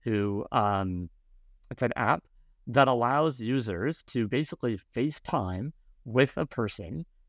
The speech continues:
who will then be essentially their C N I guide. Uh, so they will then describe whatever the camera on the phone is showing, and they will then allow them to navigate. So many of the airports in the States have a contract with this company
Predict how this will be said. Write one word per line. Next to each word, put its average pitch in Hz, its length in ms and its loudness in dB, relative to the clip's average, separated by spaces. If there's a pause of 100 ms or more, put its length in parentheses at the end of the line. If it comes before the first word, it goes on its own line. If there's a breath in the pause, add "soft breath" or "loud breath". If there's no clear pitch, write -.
who 151 200 0
will 143 140 4
then 135 240 4
be 120 380 0
essentially 123 480 -2
their 120 180 2
C 117 320 -4
N 117 120 -2
I 123 220 4
guide. - 440 -4 (380)
Uh, 104 540 2
so - 180 -4
they 113 220 4
will 120 140 2
then 117 160 0
describe 113 540 0
whatever 110 300 0
the 139 80 -10
camera 110 400 -2
on 104 180 0
the 104 80 -4
phone 90 380 -6 (300)
is 104 120 -6
showing, 113 560 -2 (360)
and 147 160 2
they 139 100 6
will 147 200 4
then 143 260 2
allow 123 280 0
them 120 280 -4
to 113 80 -8
navigate. 104 520 -2 (160)
So 151 180 4
many 135 300 4
of 180 100 0
the 165 120 -2
airports 123 480 -4
in 104 80 -2
the 98 80 -2
States - 480 -6 (320)
have 123 100 4
a 110 60 0
contract 107 600 -4
with - 120 -16
this 113 120 -8
company 95 520 -6